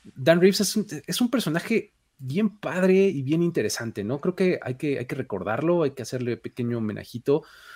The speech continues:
porque, pues, digo, la verdad es que es uno de estos coaches que ha sido también bien influyente. Digo, hace poquito hablamos, ta-, tan pronto como la semana pasada, de John Madden. Probablemente, eh, Dan Reeves, en términos de personaje,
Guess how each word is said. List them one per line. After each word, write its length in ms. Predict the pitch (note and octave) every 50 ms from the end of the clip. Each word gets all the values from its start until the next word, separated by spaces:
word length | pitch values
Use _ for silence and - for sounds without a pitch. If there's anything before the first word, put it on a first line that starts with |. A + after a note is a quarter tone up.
| - _ _
porque, 680 | - C3+ B2+ B2+ - C3+ C3+ C3+ C3 C3 B2+ B2+ B2 A#2
pues, 160 | - C#3+ C#3 C3+
digo, 360 | E3 F3+ F3 F3 E3 D3 -
la 140 | - C#3 D#3
verdad 260 | D#3 D#3 E3+ F3+ F#3+
es 80 | G3+ G3
que 120 | - G#3
es 120 | - - -
uno 140 | F#3+ F#3
de 60 | F#3 F3
estos 240 | F3+ - F3+ E3+
coaches 480 | - - D3+ D3+ C#3+ - D#3+ D#3 D3 -
que 180 | - - - C#3
ha 20 |
sido 320 | - - D#3 C#3+ D3 C#3+
también 520 | C#3+ - A2+ G#2 G#2 A2 B2 B2+ B2 - - _
bien 420 | A#2 A2+ G#2+ A2 A2+ B2+ C3 B2+
influyente. 360 | B2+ B2 - B2 A2+ A2+ G#2+ -
Digo, 160 | C#3 C3 C3+
hace 160 | B2 - -
poquito 300 | - - C3 - C3 C3+
hablamos, 400 | B2+ A#2+ A#2 A2 A2+ A2 A2 -
ta-, 240 | - G#2 - - -
tan 240 | - - F#2 F#2 F2+
pronto 320 | - _ - A#2+ A2+ B2
como 140 | - A#2+ G#2
la 80 | G2 F#2+
semana 320 | - G2 F#2 G2 G#2+ G#2+
pasada, 320 | - G2 - G2+ G2+ G#2 G2
de 100 | F#2+ F2
John 140 | F#2+ F#2+ F#2+
Madden. 320 | F#2 F2+ F2 G2 A2+ A#2 - - - - - - _
Probablemente, 800 | - A#2+ B2+ C3+ D3 D3 C#3+ C#3+ C#3+ C#3+ C3 D3+ C#3 - - - -
eh, 180 | - - -
Dan 260 | F#2+ A#2 B2+ B2 B2 A#2
Reeves, 280 | B2+ B2+ B2 - - -
en 140 | A#2+ A2+
términos 420 | - - C3 B2+ B2+ B2 A#2 A2 G#2
de 80 | A2
personaje, 840 | G2+ - - C3+ A#2+ A2 - - A#2 A2 A#2 B2 - - A#2+ G2+ -